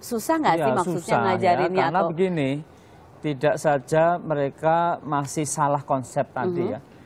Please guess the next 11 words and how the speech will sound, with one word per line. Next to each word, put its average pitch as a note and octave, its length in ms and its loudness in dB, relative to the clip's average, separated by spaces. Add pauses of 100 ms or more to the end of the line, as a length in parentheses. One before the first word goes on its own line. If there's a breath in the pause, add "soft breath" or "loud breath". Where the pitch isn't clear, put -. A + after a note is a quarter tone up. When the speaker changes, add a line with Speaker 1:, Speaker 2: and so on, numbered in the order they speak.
(120 loud breath)
Speaker 2:
Tapi F3 320 -2
yang A#3+ 80 2
betul-betul D#3+ 560 0
cuci F#3 240 -6
tangan F#3 320 -2
dengan D3+ 320 -2
benar D#3+ 400 -2
itu, D#3+ 720 -4
menurut D3 320 -4
Riskesdas D3 560 -4
ini, B2 240 -8